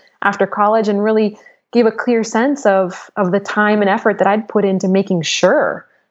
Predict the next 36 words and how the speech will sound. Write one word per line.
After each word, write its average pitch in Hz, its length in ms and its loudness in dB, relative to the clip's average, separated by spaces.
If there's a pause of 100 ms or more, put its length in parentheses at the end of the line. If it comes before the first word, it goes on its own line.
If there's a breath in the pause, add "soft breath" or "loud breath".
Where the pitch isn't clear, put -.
(140)
that 185 180 2
medicine 185 480 0
was 170 180 -2
the 175 80 0
right 175 280 -2
path 165 460 -4
for - 120 -8
me. - 360 -6
And 170 160 -2
I, 160 100 0
and 180 120 2
I 180 80 2
did 185 120 4
all 202 300 2
of 156 80 -2
that, - 340 0
you 175 100 -10
know, 135 100 -10
af-, 151 220 -6 (220)
after 185 360 -6
college. 160 640 -4 (420 loud breath)
So 196 200 0
if 185 120 -2
anything, 190 720 2
um, 170 440 -6
it - 160 0
was 175 220 0
a, 170 220 2
it 175 60 4
was 170 140 2
a 175 60 2
real 170 380 2
benefit 160 460 0
in 156 100 -2
the 156 80 -4
process. - 640 -4